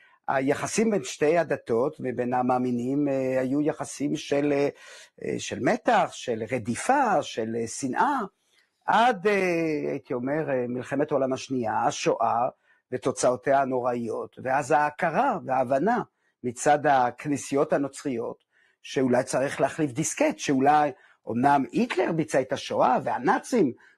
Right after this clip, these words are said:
והם לא היו בהכרח, אה, מאמינים גדולים,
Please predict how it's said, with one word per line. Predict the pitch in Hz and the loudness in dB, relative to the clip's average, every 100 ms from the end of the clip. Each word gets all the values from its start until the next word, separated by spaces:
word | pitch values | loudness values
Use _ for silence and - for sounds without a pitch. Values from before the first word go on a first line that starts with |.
| _ | _
והם | - 113 | -4 2
לא | 131 135 | 4 4
היו | 120 117 | 2 -2
בהכרח, | 120 - 160 160 - | -4 -2 2 2 2
אה, | 131 113 - - | -2 -2 -6 -4
מאמינים | 120 123 131 127 156 156 139 135 | 0 2 2 4 4 4 2 0
גדולים, | 117 127 127 170 165 | 0 2 4 6 6